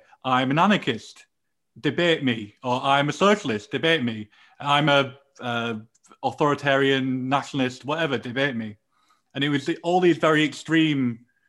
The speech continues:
uh, or outside the mainstream kind of things going on. And they were all kind of having a very genial conversation about it. I mean,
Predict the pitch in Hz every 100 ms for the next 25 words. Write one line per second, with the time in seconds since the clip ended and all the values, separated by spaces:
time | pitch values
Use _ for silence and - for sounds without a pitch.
0 | _ _ - 117 120 127 160 160 165 147
1 | 143 135 131 127 139 135 120 110 139 127
2 | 107 - _ _ - 214 208 143 120 113
3 | 113 120 123 _ _ 147 170 185 175 175
4 | 165 139 156 156 147 151 151 131 123 147
5 | 143 139 127 123 120 _ _ _ - 147
6 | 135 190 196 190 123 107 104 107 - _
7 | _ - 127 131 123